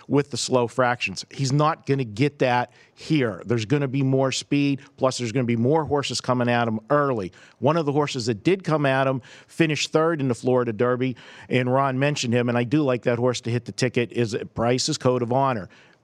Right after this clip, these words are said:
To make up ground in the Florida Derby with the fractions they had,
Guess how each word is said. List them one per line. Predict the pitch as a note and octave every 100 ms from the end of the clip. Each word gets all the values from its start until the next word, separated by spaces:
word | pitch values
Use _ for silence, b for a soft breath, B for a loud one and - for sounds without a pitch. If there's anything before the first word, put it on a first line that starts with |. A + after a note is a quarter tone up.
| _ _ _ _ _
To | C#3+
make | C3+ D#3+ E3+
up | F3 C#3+
ground | D#3 D#3 D3
in | B2
the |
Florida | A#2+ C#3+ C#3 C3+ A#2+
Derby | B2+ C3+ G#2+ G#2
with | G2+
the | -
fractions | - B2+ B2 A#2+ A2
they | B2 A#2
had, | G2+ B2 A2+ G#2